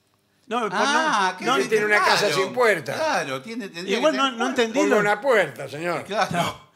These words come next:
Speaker 1: no entendí lo de los alfileres.
Speaker 2: Pone
Speaker 3: Sí.
Speaker 2: como cortinas para que el
Speaker 3: Para que
Speaker 2: murciélago no vaya a la
Speaker 3: no,
Speaker 2: otra
Speaker 3: no vaya a
Speaker 2: habitación.
Speaker 3: la otra habitación.
Speaker 1: Pero ¿y para qué
Speaker 3: Y
Speaker 1: aclarar
Speaker 3: lo mejor es cerrar
Speaker 1: alfileres?
Speaker 3: la puerta.
Speaker 1: Sí.
Speaker 3: Pero acá parece que el tipo no solo se compró una casa donde hay murciélagos, sino que además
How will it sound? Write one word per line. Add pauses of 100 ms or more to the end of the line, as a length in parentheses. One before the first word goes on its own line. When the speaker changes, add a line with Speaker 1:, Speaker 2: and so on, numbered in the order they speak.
(220)
Speaker 1:
no
entendí
lo
de
los
alfileres. (180)
Speaker 2:
Pone
Speaker 3:
Sí.
Speaker 2:
como
cortinas (100)
para
que
el
Speaker 3:
Para
que
Speaker 2:
murciélago
no
vaya
a
la
Speaker 3:
no,
Speaker 2:
otra
Speaker 3:
no
vaya
a
Speaker 2:
habitación.
Speaker 3:
la
otra
habitación.
Speaker 1:
Pero
¿y
para
qué
Speaker 3:
Y
Speaker 1:
aclarar
Speaker 3:
lo
mejor
es
cerrar
Speaker 1:
alfileres?
Speaker 3:
la
puerta. (180)
Speaker 1:
Sí.
Speaker 3:
Pero
acá
parece
que
el
tipo (720)
no
solo
se
compró
una
casa
donde
hay
murciélagos,
sino
que
además